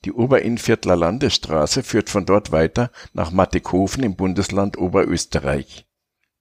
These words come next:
Da es südlich der alten Brücke eine neue Straßenverbindung über die Salzach gibt, wird geplant, die alte Brücke für den motorisierten Durchgangsverkehr zu sperren.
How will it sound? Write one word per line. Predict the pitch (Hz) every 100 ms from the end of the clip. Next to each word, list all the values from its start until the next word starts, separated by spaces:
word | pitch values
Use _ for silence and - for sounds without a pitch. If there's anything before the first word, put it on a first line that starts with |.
| _
Da | - 120
es | - -
südlich | - 151 107 -
der | 82
alten | 95 87 - 107
Brücke | 95 101 - 143
eine | 117 101
neue | 98 92 90
Straßenverbindung | - 98 110 - 120 101 - 92 87 107
über | 76 95
die | 82
Salzach | - 95 113 90 76
gibt, | - 101 - - - -
wird | 117 117
geplant, | - - 85 80 127 - 90
die | -
alte | 92 -
Brücke | 117 - 123 131
für | 120 107
den | 95 92
motorisierten | 92 92 85 85 - 98 - 127
Durchgangsverkehr | 90 92 - 101 104 - 98 - 104 95
zu | -
sperren. | 120 - 78 67 65